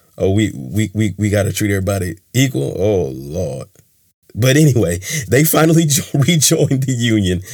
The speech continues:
and became a part of the United States. Now, watch this. There is a upcoming Senate race. Uh, there was a Senate seat that was made,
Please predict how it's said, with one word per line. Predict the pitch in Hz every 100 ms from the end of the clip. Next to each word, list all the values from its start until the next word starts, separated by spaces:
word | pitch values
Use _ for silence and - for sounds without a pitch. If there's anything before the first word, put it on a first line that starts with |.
| - 156 -
and | 123 123
became | 123 120 117
a |
part | 117 117 113
of |
the | 110
United | 107 107 107 101
States. | - 107 107 71 -
Now, | 110
watch | 104 139 139
this. | 104 101 - - -
There | - 95 117 113 107
is | 123 110 104 101 104 101 - _
a | 107 104 101 107 - -
upcoming | 131 131 - 127 113
Senate | - 160 147 113 - -
race. | 95 87 73 - - - - -
Uh, | 104
there | 92 107
was | 104 101
a | 98
Senate | 117 123 107
seat | - 120 - - - -
that | 98 113 104
was | 104 98 92
made, | 107 113 113 107 107